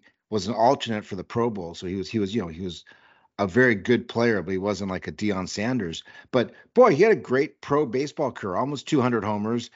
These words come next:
and he played for a long time, and he made a lot of money. So yeah, I mean, you know, I, I, I always said that if I, you know, if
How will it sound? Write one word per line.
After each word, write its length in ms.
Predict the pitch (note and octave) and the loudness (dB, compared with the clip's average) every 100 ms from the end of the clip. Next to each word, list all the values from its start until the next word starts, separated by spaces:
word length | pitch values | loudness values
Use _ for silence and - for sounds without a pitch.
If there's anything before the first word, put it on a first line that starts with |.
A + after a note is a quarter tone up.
| - - | -20 -4
and 260 | G#3 A3 | 2 4
he 80 | F#3+ | 2
played 320 | B2 C3 C#3 | 0 0 0
for 120 | B2 C3 | 2 0
a 80 | |
long 420 | G#2 G2 G#2 A#2 A#2+ | 2 2 2 2 0
time, 420 | G2+ F#2+ G#2+ G#2+ _ _ - | -2 -2 -6 -8 _ _ -2
and 240 | F#3+ G#3 | 2 4
he 80 | F3+ | 2
made 260 | C#3 B2+ B2 | 0 0 0
a 60 | |
lot 220 | A#2+ A#2 | 2 0
of 40 | A2 | 0
money. 280 | A#2 B2+ A#2+ | 0 0 0
So 180 | - | 2
yeah, 260 | D#3+ G#3 B3 | 2 4 2
I 60 | A#2 | 2
mean, 320 | B2 A#2+ A2+ - | 0 -2 -6 -10
you 140 | D3+ | -6
know, 60 | G2 | -4
I, 120 | G#2 | -6
I, 140 | - B2 | -2 0
I 200 | A#2 C#3 | 4 4
always 260 | C#3 A#2+ | 4 2
said 240 | - A#2 A2 | -2 -6 -4
that 60 | |
if 100 | G#2+ | -4
I, 100 | G#2+ | -2
you 120 | A2 G2+ | -2 -2
know, 100 | |
if 120 | F#2+ | -4